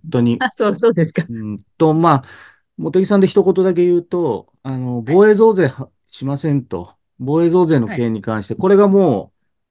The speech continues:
Speaker 1: この件一択で、
Speaker 2: あ、そうですね。
Speaker 1: うん、あの、なんていう、
Speaker 2: うん。
Speaker 1: 茂木さんはこれに終始しちゃいましたね。だから、
Speaker 2: うん、うん、そうですね。
Speaker 1: うん、だって、まあ、岸田政権の人ですからね。
Speaker 2: うん。
Speaker 1: まあ、そういう意味で、こう、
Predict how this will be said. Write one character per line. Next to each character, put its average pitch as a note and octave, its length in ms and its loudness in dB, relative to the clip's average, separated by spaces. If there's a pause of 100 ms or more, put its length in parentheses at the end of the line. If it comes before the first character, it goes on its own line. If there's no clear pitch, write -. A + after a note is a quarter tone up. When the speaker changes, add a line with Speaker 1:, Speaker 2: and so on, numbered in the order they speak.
(120)
Speaker 1:
こ G3+ 120 -4
の G#3 140 -4
件 F#3 480 -2
一 C3 100 -8
択 D#3 380 -8
で、 F#2+ 160 0
Speaker 2:
あ、 - 120 -10
そ D#4+ 100 -2
う - 20 2
で F#3+ 80 0
す F3+ 80 -8
ね。 E3+ 160 -2 (120)
Speaker 1:
う D3 60 -8
ん、 - 40 -2
あ B2 240 0
の、 A#2 260 -6 (520)
な A#2 180 -8
ん - 40 -10
て F#2+ 80 -12
い - 20 -8
う、 F#2+ 40 -8
Speaker 2:
う - 0 -
ん。 G#2+ 40 -8
Speaker 1:
茂 C3+ 140 -8
木 A#2 60 -6
さ B2+ 120 -6
ん B2+ 40 -2
は B2+ 80 -4
こ E3 100 -6
れ F3 120 2
に E3+ 200 2
終 F3 220 0
始 - 140 -12
し - 60 -16
ち G2+ 80 -8
ゃ F2+ 40 -6
い E2+ 40 -8
ま F2 100 -12
し - 60 -20
た G2+ 100 -10
ね。 C#3 200 -6 (640)
だ G#2+ 60 -18
か A#3 80 -12
ら、 - 160 -10
Speaker 2:
う G#3 40 -6
ん、 A3 60 0
う - 40 0
ん、 - 20 -6
そ D#3+ 240 -6
う - 20 0
で D#3+ 100 0
す D#3+ 120 -6
ね。 D#3 220 -2 (140)
Speaker 1:
う A2 120 -12
ん、 G2+ 280 -10
だ A#2+ 100 -4
っ - 40 -10
て、 G#2+ 100 -6
ま G#2 340 -4
あ、 - 40 -20
岸 - 200 -12
田 F3+ 60 2
政 F3+ 300 2
権 F2 280 -6 (380)
の A2 340 -8 (680)
人 - 220 -8
で F#2 80 -8
す G3+ 120 -12
か - 80 -10
ら F#2+ 100 -16
ね。 A2+ 280 -10 (120)
Speaker 2:
う C#3 40 -12
ん。 C3 40 -10
Speaker 1:
ま A2 180 -6
あ、 F2+ 40 -10
そ C3+ 140 -4
う - 40 0
い - 20 0
う - 40 -2
意 - 20 -2
味 A2 80 -2
で、 E2+ 240 -8 (260)
こ - 280 -18
う、 - 40 -20